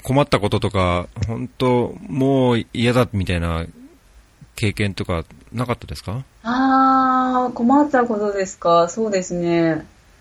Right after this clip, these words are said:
Speaker 2: なんだろう。なんか本当にすごい今ちっちゃいことしか思い浮かばなかったんですけど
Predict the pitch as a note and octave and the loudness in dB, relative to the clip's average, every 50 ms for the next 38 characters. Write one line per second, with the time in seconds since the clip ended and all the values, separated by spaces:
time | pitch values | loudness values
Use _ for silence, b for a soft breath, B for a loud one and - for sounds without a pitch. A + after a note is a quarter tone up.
0 | _ - - - - _ _ - _ _ _ - - _ _ _ - - _ - | _ -20 -20 -20 -20 _ _ -20 _ _ _ -20 -20 _ _ _ -20 -20 _ -20
1 | _ _ - - _ _ _ G3+ G3 G3+ A3+ B3 C#4 C#4+ C#4 C4+ B3+ A#3+ A3+ A3 | _ _ -20 -20 _ _ _ -8 -4 -2 0 4 4 4 4 4 4 2 2 2
2 | G#3+ G#3+ G#3 G3+ G3 F#3+ F#3+ F3+ F3+ F3 F3+ F3 - - G#3+ G#3+ - _ - - | 4 4 4 4 4 4 4 4 4 4 2 2 -2 -8 -12 -18 -20 _ -20 -20
3 | - - _ _ - - _ _ _ _ - _ _ _ _ _ _ _ _ _ | -20 -20 _ _ -20 -20 _ _ _ _ -20 _ _ _ _ _ _ _ _ _
4 | _ _ _ _ _ - A#3+ A#3+ A3+ A3 A3 - - C#4 D#4+ D#4+ D#4+ E4 D#4+ D#4 | _ _ _ _ _ 0 2 4 4 2 0 0 2 2 4 6 6 4 4 4
5 | D#4 D4+ C#4+ D#4+ D4+ C#4 A#3+ A3 G3+ G3 - A3+ A3 - C#4 C4 B3+ B3+ G3 G#3 | 2 0 2 2 2 2 4 2 0 -2 -2 -6 0 2 2 2 2 0 -6 -8
6 | G3+ G3+ - - G#3 G3 G3 G3+ G#3 G#3 - G#3 G#3+ G#3+ G3+ F#3+ E3+ E3+ E3+ - | -8 -8 -6 -6 -6 -6 -4 -4 -4 -4 -2 0 0 0 0 0 -2 -2 -2 -4
7 | E3+ E3+ F3 E3+ - - F#3 F3 F3 F#3 F#3 F3+ F3 - | -6 -6 -8 -10 -10 -10 -8 -6 -4 -2 0 0 -2 -2